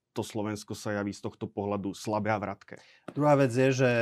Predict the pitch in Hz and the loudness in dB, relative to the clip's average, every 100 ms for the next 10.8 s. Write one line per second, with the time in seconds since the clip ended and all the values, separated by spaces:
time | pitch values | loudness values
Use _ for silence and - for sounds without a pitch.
0 | 113 110 117 - 123 127 127 123 120 113 | 2 0 -4 -2 0 2 2 2 0 0
1 | 113 107 104 120 127 120 - 120 - - | 2 0 0 0 2 2 0 0 2 0
2 | 113 110 110 117 110 117 110 - 110 110 | 0 0 0 0 2 2 0 -2 -2 -2
3 | - 120 107 107 113 117 - 98 113 113 | -2 -2 0 2 4 4 2 2 2 2
4 | - 104 104 107 117 135 - _ _ 110 | 2 2 2 2 2 0 -4 _ _ 4
5 | 117 110 113 113 117 120 110 113 113 101 | 4 4 0 0 2 2 2 0 0 0
6 | 104 - 131 123 123 - 123 101 - 123 | 0 4 4 4 2 2 2 2 2 4
7 | 135 139 117 117 135 139 123 120 - 113 | 4 4 4 4 4 4 2 -2 -2 -2
8 | 120 104 104 113 113 120 120 107 101 117 | 0 2 0 0 2 4 4 2 0 -2
9 | 117 117 - 117 110 107 - _ _ _ | -2 -4 -2 2 2 0 -8 _ _ _
10 | - - 107 101 95 - 113 | -14 -6 -6 -6 -10 -8 2